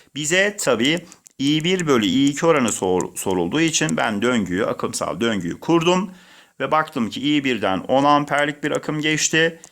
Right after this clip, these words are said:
I ikiden de arkadaşlar dört amperlik bir akım geçtiği için oranladığımızda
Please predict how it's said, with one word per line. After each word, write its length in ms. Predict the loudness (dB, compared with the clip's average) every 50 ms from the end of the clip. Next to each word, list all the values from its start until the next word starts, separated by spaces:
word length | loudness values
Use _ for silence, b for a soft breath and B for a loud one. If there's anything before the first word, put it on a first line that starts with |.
| B B B B
I 180 | -6 -2 -2 -2
ikiden 400 | 0 0 0 0 0 2 2 2
de 60 | 2
arkadaşlar 720 | 2 2 0 -2 -4 -2 -2 -2 -2 0 0 0 0 2
dört 260 | 2 2 2 2 2
amperlik 580 | 0 0 0 0 -2 -2 -4 -2 -4 -6 -6 -4
bir 200 | -4 -4 -4 -4
akım 280 | -6 -4 -2 -2 0 0
geçtiği 440 | 0 0 0 0 0 0 0 0
için 280 | 0 0 0 -2 -2 -2
oranladığımızda 1120 | 0 2 2 4 4 4 2 2 0 -2 -2 -4 -6 -6 -8 -8 -4 -2 0 0 -2 -4